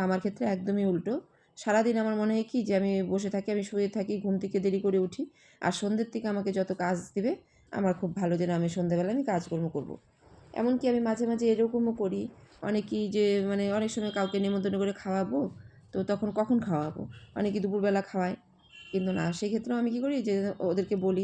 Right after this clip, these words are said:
যে না, আমি তোমাদেরকে রাতে খাওয়াবো, কারণ রাতের কাজটা আমার সব থেকে সুবিধার কাজ মনে হয়। মনে হয় রাতে কোনো ঝামেলা নাই, ঝা-, কোনো কিচ্ছুর চিন্তা থাকে না, আমি রাতে, উম, সুন্দর করে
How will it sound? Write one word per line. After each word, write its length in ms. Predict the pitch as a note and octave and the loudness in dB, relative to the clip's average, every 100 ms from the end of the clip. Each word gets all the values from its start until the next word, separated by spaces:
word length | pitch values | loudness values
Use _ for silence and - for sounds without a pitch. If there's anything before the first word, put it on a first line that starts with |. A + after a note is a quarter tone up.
| G3 | 0
যে 60 | F#3+ | 2
না, 60 | F#3 | 2
আমি 80 | F3+ | 2
তোমাদেরকে 360 | F#3 F#3 F#3+ | 0 0 2
রাতে 240 | G3+ F#3 F#3+ | 0 0 -2
খাওয়াবো, 360 | E3 C3 - - _ _ - | -2 -2 -4 -10 _ _ -2
কারণ 140 | G#3+ G#3+ | 2 4
রাতের 280 | G3+ A#3+ A#3+ | 2 2 0
কাজটা 200 | A3+ A#3 | 0 0
আমার 140 | A#3 A#3 | -2 0
সব 80 | A3 - | -4 -4
থেকে 140 | A3+ | -4
সুবিধার 380 | A#3+ G#3 G#3+ G#3 G3+ | -2 0 0 2 0
কাজ 100 | F3 E3 | 0 0
মনে 140 | D3+ D#3 | 0 0
হয়। 120 | - - _ _ _ | -2 -6 _ _ _
মনে 140 | G3 G3+ | 0 2
হয় 120 | G#3 F#3+ | 4 4
রাতে 160 | F3 F#3+ | 2 0
কোনো 200 | G3 G3 | 0 0
ঝামেলা 320 | F#3 F3+ F#3+ G3 | 0 0 2 2
নাই, 200 | G3 A3+ - - - _ F3 | 0 -2 -6 -18 -20 _ -2
ঝা-, 220 | F3+ E3+ | 0 2
কোনো 160 | G3 G#3+ | 2 0
কিচ্ছুর 420 | G3 G3+ - G#3+ G3+ F#3+ F#3 | 0 -4 0 4 4 2 0
চিন্তা 240 | G3+ G3 G3 G3+ | 0 0 2 0
থাকে 180 | F3+ G3+ | 0 0
না, 100 | C4+ - _ _ - | -2 -4 _ _ 0
আমি 180 | E3+ | 4
রাতে, 280 | E3+ E3 A3 G#4 - - | 4 4 2 0 -2 -4
উম, 220 | F#3 E3+ | 0 0
সুন্দর 280 | E3+ F3+ F3+ | 0 0 2
করে 140 | F3 | 2